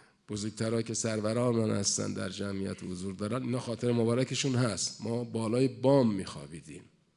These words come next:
خانم‌ها در کف حیاط میخوابیدن به خاطر بعضی از معذورات، آقایون جوان‌ترها اومدن بالای پشت بام‌ها میخوابیدن.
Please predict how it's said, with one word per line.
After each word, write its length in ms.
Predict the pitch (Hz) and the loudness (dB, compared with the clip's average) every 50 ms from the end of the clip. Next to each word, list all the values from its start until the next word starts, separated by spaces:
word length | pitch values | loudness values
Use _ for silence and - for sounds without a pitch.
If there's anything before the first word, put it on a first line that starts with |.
| _ _ _ _ _ _ _ _ _ _ - _ _ _ _ _ _ _ _ _ _ - - - - - - - _ _ _ | _ _ _ _ _ _ _ _ _ _ -20 _ _ _ _ _ _ _ _ _ _ -20 -20 -20 -20 -20 -20 -20 _ _ _
خانم‌ها 600 | - - - 104 117 117 113 110 104 113 120 113 | -14 -8 -4 -2 0 0 2 2 2 2 2 2
در 200 | 104 104 104 95 | 2 0 -2 -2
کف 280 | - - 110 107 - | -2 -4 -4 -2 -2
حیاط 420 | 120 104 95 92 98 110 120 120 - | -2 -2 -2 -2 -2 -4 -4 -4 -4
میخوابیدن 1000 | 131 120 - 123 120 117 120 113 120 123 120 120 120 123 123 127 123 120 127 123 - | -6 -4 -4 -4 -4 -4 -4 -2 -2 -2 -2 -2 -2 -4 -6 -8 -8 -10 -12 -14 -14
به 60 | - | -12
خاطر 300 | 113 113 107 101 107 110 | -10 -10 -8 -8 -6 -6
بعضی 320 | 110 110 113 110 107 113 113 | -4 -4 -4 -4 -4 -6 -6
از 160 | 113 107 104 | -6 -6 -8
معذورات، 760 | 110 110 110 110 101 110 113 113 120 120 123 123 127 123 - - - - | -6 -6 -6 -6 -6 -8 -6 -6 -6 -6 -6 -8 -8 -10 -12 -18 -16 -10
آقایون 440 | 120 127 117 120 123 131 131 123 110 | -8 -6 -4 -2 -2 -2 -2 -4 -4
جوان‌ترها 560 | - 113 110 110 110 110 104 110 107 120 131 | -4 -4 -4 -4 -4 -6 -6 -6 -6 -6 -6
اومدن 320 | 127 120 120 123 123 117 | -6 -4 -4 -4 -4 -4
بالای 200 | 110 107 113 117 | -4 -4 -4 -6
پشت 320 | 107 113 113 - - 104 98 | -6 -6 -6 -6 -6 -6 -6
بام‌ها 260 | 101 101 98 110 98 | -6 -6 -6 -6 -8
میخوابیدن. 580 | 82 80 78 - 69 65 73 73 - - - | -8 -10 -12 -12 -14 -14 -14 -14 -16 -16 -18